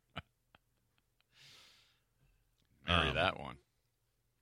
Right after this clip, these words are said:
Speaker 2: Uh, this one. Uh, the number of women who were surprised to find out I still had balls after I told them I had had a vasectomy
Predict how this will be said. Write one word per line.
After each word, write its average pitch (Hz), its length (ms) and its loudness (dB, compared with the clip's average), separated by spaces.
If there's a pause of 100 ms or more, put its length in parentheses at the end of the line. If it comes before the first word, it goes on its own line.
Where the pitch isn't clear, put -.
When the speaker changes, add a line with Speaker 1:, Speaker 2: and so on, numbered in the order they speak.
(1800)
Speaker 2:
Uh, 82 240 4
this 143 240 8
one. 95 260 4 (120)
Uh, 92 60 -4
the 107 120 8
number 160 360 8
of 143 120 2
women 147 300 6
who 120 160 2
were 120 160 2
surprised 151 720 10
to 131 80 0
find 143 340 6
out 131 220 10
I 113 140 6
still 156 340 8
had 123 300 6
balls 117 480 8 (320)
after 139 340 12
I 131 100 12
told 135 360 6
them 117 120 8
I 113 140 10
had 117 80 8
had 120 240 8
a 113 60 4
vasectomy 101 800 6